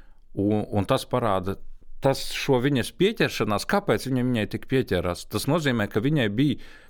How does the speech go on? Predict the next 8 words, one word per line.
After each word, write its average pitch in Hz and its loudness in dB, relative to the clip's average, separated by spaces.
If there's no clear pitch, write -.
viņas 127 2
raksturā 123 2
kaut 110 0
kas 107 -4
tāds, 165 0
š-, - -8
tas - -4
mātišķais, 120 2